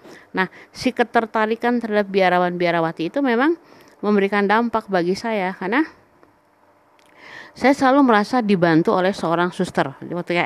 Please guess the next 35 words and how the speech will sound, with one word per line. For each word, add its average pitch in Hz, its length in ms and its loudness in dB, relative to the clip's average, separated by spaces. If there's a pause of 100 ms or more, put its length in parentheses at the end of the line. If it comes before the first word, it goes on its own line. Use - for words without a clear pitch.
S 226 160 -2
D 160 240 4
itu, 196 160 0 (640)
saya 214 220 -4
ingat 196 160 0
banget, 175 320 0 (580)
eh, 185 400 -4
uang 175 240 -2
sekolah 180 400 -4
teman-teman 180 560 -6
itu 247 140 -6 (260)
sekitar 190 560 -8
seratus 180 400 -6
dua 180 160 -4
puluh 175 220 -4
lima 165 100 -2
ribu 165 320 -4 (220)
satu 156 640 -6
bulan 156 480 -2 (160)
ya, 175 160 -2 (480)
S 185 220 -8
D, 185 180 2
S - 240 -8
D. 151 160 -6 (800)
Lalu 226 260 4
uang 196 320 0
sekolah 196 240 -2
saya 196 160 -4
itu 294 240 -2
sekitar 196 320 -6
dua 175 220 -2
puluh 175 180 -4
lima 175 80 0
ribu. 170 400 -6
Nah, 170 160 -4